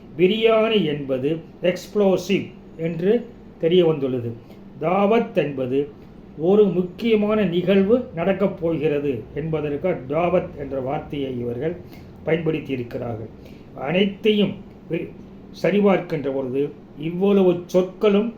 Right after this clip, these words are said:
இவர்கள் பயன்படுத்தி, ஒரு நெட்வொர்க்காக பயன்படுத்தி தான் இந்த டெல்லியில் நடந்த கார் குண்டு வெடிப்பானது ஒரு தற்கொலை பலியாகவே நடந்துள்ளதாக அதில் பலியா டாக்டர் உமர் நபியை ஒரு வீடியோ ஒன்றை வெளியிட்டுள்ளார்.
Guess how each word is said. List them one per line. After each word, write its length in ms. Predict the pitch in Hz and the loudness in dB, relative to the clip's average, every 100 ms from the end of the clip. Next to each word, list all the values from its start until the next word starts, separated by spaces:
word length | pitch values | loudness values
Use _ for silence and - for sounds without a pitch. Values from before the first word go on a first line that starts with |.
| - - - - - | -14 -20 -20 -20 -4
இவர்கள் 260 | 156 185 | 0 2
பயன்படுத்தி, 840 | 185 170 180 185 165 139 117 135 156 - - - - - | 2 0 0 2 0 -2 -6 -8 -8 -14 -20 -20 -18 -4
ஒரு 280 | 160 175 | 0 0
நெட்வொர்க்காக 800 | 160 180 202 233 214 - 180 160 | 2 2 2 4 2 4 2 2
பயன்படுத்தி 540 | 160 165 160 160 - 139 | 0 -2 -2 -2 -2 -2
தான் 280 | 147 185 196 | -2 -4 -6
இந்த 140 | 139 127 | -8 -10
டெல்லியில் 540 | 123 156 185 190 180 | -6 -2 2 4 4
நடந்த 560 | 160 147 143 143 175 196 - - - - - - | 2 -2 -4 -2 -2 -4 -10 -20 -20 -20 -20 -12
கார் 360 | 147 175 190 139 | -4 0 0 0
குண்டு 340 | 160 180 175 | -2 2 2
வெடிப்பானது 680 | 151 - 147 139 127 147 160 | 2 -2 -4 -2 -4 -6 -6
ஒரு 120 | 143 - | -8 -4
தற்கொலை 500 | 165 165 - 220 214 | -4 -4 2 6 6
பலியாகவே 760 | 196 170 165 170 160 143 170 | 6 0 0 2 2 2 0
நடந்துள்ளதாக 1000 | 165 151 165 165 147 131 139 131 170 151 110 - - - - - | 0 -2 0 0 0 -2 -4 -2 -2 -4 -8 -16 -20 -20 -20 -6
அதில் 420 | 156 165 202 147 | 0 2 2 2
பலியா 540 | 165 202 208 202 156 | 2 6 6 4 2
டாக்டர் 420 | 151 165 160 175 | 0 -2 0 0
உமர் 340 | 147 165 202 196 | 0 0 2 2
நபியை 420 | 165 147 156 185 | 0 -2 0 2
ஒரு 180 | 160 135 | 2 0
வீடியோ 460 | 139 180 190 180 | 0 2 4 4
ஒன்றை 420 | 143 131 123 147 175 - - - - - | 2 -2 -4 -4 -6 -10 -20 -20 -18 -4
வெளியிட்டுள்ளார். 840 | 151 175 160 - 131 127 117 - | 4 4 4 2 -6 -4 -6 -10